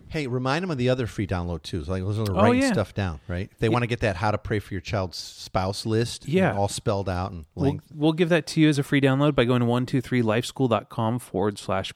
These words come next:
Speaker 2: pray, P R A Y.
Speaker 1: Yeah.
Speaker 2: Uh, and that's the download of the, uh, the seven
Speaker 1: So if
Speaker 2: or
Speaker 1: you're
Speaker 2: eight
Speaker 1: like,
Speaker 2: things we
Speaker 1: "Oh,
Speaker 2: just
Speaker 1: I'm on the
Speaker 2: talked through.
Speaker 1: bike or I'm in the car right now," you can remember one two three lifeschool dot com. Just gotta remember big three,
Speaker 2: Yep.
Speaker 1: number three, and then pray, right? And you get both
Speaker 2: Easy.
Speaker 1: of them. Yeah.
Speaker 2: You get 'em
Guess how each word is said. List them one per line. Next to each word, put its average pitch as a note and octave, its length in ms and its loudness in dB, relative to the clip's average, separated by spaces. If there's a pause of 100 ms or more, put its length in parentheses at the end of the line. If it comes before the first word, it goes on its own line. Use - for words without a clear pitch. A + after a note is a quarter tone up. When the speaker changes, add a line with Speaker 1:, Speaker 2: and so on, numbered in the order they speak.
Speaker 2:
pray, G#2+ 380 -2 (140)
P - 140 -6
R F#2+ 220 -2
A F#2 100 -6
Y. F2 500 -6 (140)
Speaker 1:
Yeah. E3+ 200 -6 (200)
Speaker 2:
Uh, F#2+ 40 -4 (200)
and G2+ 100 -6
that's F#2+ 180 -6
the G2 100 -2
download F#2+ 380 -4
of F#2 160 -8
the, F2+ 200 -6
uh, F2+ 100 -6 (140)
the - 100 -8
seven - 200 -8
Speaker 1:
So - 60 -8
if F#2+ 40 -4
Speaker 2:
or - 40 -4
Speaker 1:
you're - 20 -2
Speaker 2:
eight - 20 0
Speaker 1:
like, D3+ 120 0
Speaker 2:
things G#3 100 -2
we G3+ 40 0
Speaker 1:
"Oh, G3+ 40 0
Speaker 2:
just F#3+ 140 0
Speaker 1:
I'm F#3 40 0
on F3+ 60 0
the E3 60 -2
Speaker 2:
talked - 20 -2
through. E3+ 80 0
Speaker 1:
bike F3 200 0
or D3 40 -4
I'm C3+ 80 -4
in C#3 60 -4
the C#3 60 -6
car D#3+ 220 -8
right C#3 140 -6
now," A2 240 -4
you A#2+ 120 -8
can C3 140 -6
remember D3 300 0
one B2 140 -2
two B2 100 -12
three A2+ 160 -6
lifeschool G2+ 400 -4
dot E2 180 -8
com. E2 280 -8 (100)
Just - 180 -12
gotta G#2 140 -2
remember F#2+ 240 -4
big F2+ 180 -6
three, F#3 380 -4 (440)
Speaker 2:
Yep. G2+ 140 -10
Speaker 1:
number F#2+ 220 -8
three, E3 400 -10
and G2+ 100 -10
then G2 240 -6
pray, D#2 240 -8 (140)
right? A#2+ 160 -6
And A2+ 100 -10
you G2+ 60 -8
get G#2 180 -8
both F#2 160 -4
Speaker 2:
Easy. G3+ 240 0
Speaker 1:
of G#2+ 60 -2
them. - 120 -20
Yeah. G#2+ 200 -8
Speaker 2:
You - 60 -8
get F3+ 80 0
'em F3+ 120 0